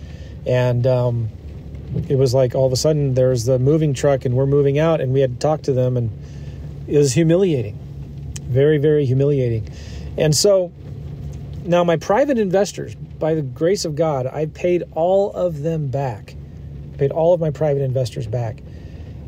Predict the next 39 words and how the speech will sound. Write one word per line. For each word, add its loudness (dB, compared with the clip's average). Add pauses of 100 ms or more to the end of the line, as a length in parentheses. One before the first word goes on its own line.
(120)
The 4
houses 2
that 6
I 2
took 0
over 2
subject -2
to, 2
I -6
never 0
missed -2
a -2
mortgage -2
payment. -6 (800)
So, 0 (120)
but, 2
you 4
know, 0 (340)
there 4
was 4
a 2
lot 2
of, 0
like, 0
day 0
twenty-nine, 0 (220)
hour 2
twenty-three 0 (100)
when 0
I 0
was 2
making 2
those 0
mortgage 0
payments -2
at -4
the -2
last -2
minute. 0